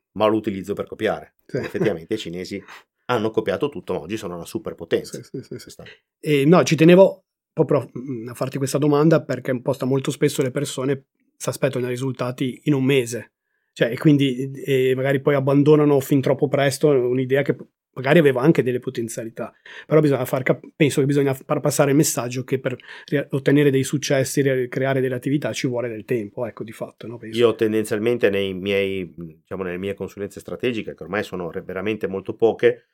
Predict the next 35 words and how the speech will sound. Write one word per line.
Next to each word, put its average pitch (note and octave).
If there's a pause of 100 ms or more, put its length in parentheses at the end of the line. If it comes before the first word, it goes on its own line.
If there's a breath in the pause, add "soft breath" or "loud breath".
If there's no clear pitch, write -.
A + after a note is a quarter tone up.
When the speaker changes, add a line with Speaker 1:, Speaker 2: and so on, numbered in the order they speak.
(220 soft breath)
Speaker 1:
mi F#2+
permetto G2+
di G2
selezionarle, G2
perché -
mi E2+
piace E2+
lavorare F2 (260)
con F2+
proge-, -
con G2+
pochi -
progetti, G#2
Speaker 2:
Mm. -
Speaker 1:
anche F2+
perché F#2
ho E2
poco F2+
tempo, G#2
giustamente, F2+
ho E2+
Speaker 2:
Mm. E2+
Speaker 1:
le E2+
mie F#2+
aziende, G2+ (260)
ma G#2
quando A2+
lo A#2
faccio A2
chiedo G2
almeno F#2+
ventiquattro E2+
mesi, D2+ (120)
perché G2+
Speaker 2:
Mm. -